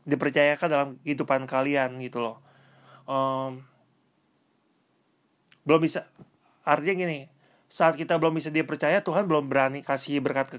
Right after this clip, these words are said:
kita gitu. Soalnya kalau misalkan kita dikasih berkat, pada ya saat yang bersama Tuhan malah bukannya memberkati kita, tapi Tuhan mencelakakan hidup kita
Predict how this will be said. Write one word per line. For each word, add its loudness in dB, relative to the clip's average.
kita 0
gitu. -4
Soalnya 0
kalau 2
misalkan -4
kita -10
dikasih -6
berkat, -2
pada 2
ya 4
saat -2
yang 2
bersama 0
Tuhan 0
malah 2
bukannya 0
memberkati 0
kita, -12
tapi 2
Tuhan 0
mencelakakan -2
hidup -4
kita 0